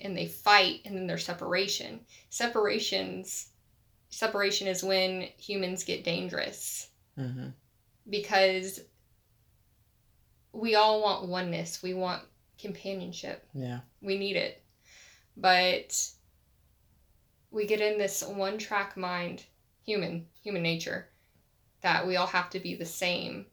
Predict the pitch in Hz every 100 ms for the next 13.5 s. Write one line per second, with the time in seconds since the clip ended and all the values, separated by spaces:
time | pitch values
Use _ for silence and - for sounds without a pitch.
0 | _ _ _ _ _ 208 196 180 175 170
1 | 190 180 170 170 185 180 175 185 - 180
2 | 180 165 165 170 170 170 - - 80 -
3 | - 175 165 - - 180 165 156 143 180
4 | 170 - - 269 - 180 175 180 - -
5 | - _ _ - 190 185 180 175 170 165
6 | 170 165 175 175 170 175 170 - 170 170
7 | 165 170 165 160 165 190 170 165 - 180
8 | 170 175 165 160 190 202 175 185 196 -
9 | - - 147 131 127 127 123 - 202 190
10 | 202 277 302 - - - - - 127 123
11 | 220 202 190 - - 214 214 214 196 202
12 | 202 202 196 190 185 180 185 185 185 190
13 | 175 - 185 175 -